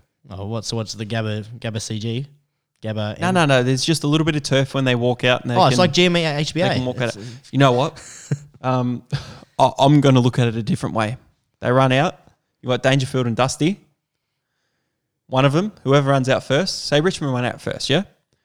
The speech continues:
Speaker 2: Dusty runs, puts his left foot on the M C G turf, does his A C L. Can't play.
Speaker 1: Let's, uh, move on from that, Pez. Let's not even go near that. But it is an absolute mouth-watering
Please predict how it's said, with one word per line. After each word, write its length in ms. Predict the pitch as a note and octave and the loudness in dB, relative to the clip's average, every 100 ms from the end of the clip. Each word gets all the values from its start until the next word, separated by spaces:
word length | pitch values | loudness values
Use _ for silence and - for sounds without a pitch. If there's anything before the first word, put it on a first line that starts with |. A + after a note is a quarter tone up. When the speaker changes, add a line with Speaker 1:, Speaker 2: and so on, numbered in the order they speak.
| _ _ | _ _
Speaker 2:
Dusty 420 | B2+ C#3 - D3+ F#3+ _ _ _ _ _ _ | -2 -2 -2 -8 -8 _ _ _ _ _ _
runs, 480 | - C3 C#3+ C#3+ - | -2 2 2 2 -4
puts 260 | - - A#2+ | -6 -6 -4
his 160 | A#2+ A#2+ | -6 -2
left 240 | C#3 - | -4 -2
foot 200 | D3 C#3+ C3+ | -8 -6 -6
on 80 | |
the 60 | B2 | -6
M 120 | C3 | -6
C 120 | - | -6
G 140 | B2 A#2+ | -4 -4
turf, 460 | C3 D#3+ G#3 - _ _ _ _ _ _ _ _ | -4 -6 -6 -18 _ _ _ _ _ _ _ _
does 180 | C3+ A#2 | -8 -6
his 100 | A2+ | -4
A 100 | A#2 | -6
C 160 | - A#2 | -4 -6
L. 200 | A#2 - _ _ _ _ _ _ - - | -8 -12 _ _ _ _ _ _ -14 -6
Can't 160 | B2 | -6
play. 240 | - B2 A#2 _ _ _ _ - - - _ _ - | -2 -4 -4 _ _ _ _ -20 -20 -20 _ _ -6
Speaker 1:
Let's, 300 | A#2+ - A#2+ | -6 -2 -2
uh, 140 | A2 | 0
move 240 | A2+ A#2 | 0 0
on 80 | A2 | 2
from 200 | A#2 - | 2 2
that, 140 | - B3 | 4 6
Pez. 260 | C#3 C#3 | 6 6
Let's 140 | D#3+ A#3 | 6 6
not 140 | D#3 | 6
even 240 | D3+ D3 | 6 6
go 180 | C#3 C#3 | 6 4
near 200 | C#3 C#3 | 4 4
that. 260 | C3+ C#3 C3+ | 4 2 2
But 120 | C#3+ | 0
it 100 | D3 | -2
is 240 | C3 D#3+ D3+ | 0 0 0
an 120 | D3 | -4
absolute 720 | C#3 D3 - - D3+ D3+ D3 | -6 -6 -6 -4 0 0 -2
mouth-watering 1120 | A#2+ A#2+ B2 C#3 C#3 B2 C3 B2+ B2 A#2+ E3+ | -6 -4 0 -2 -4 -4 -2 0 -2 -4 -6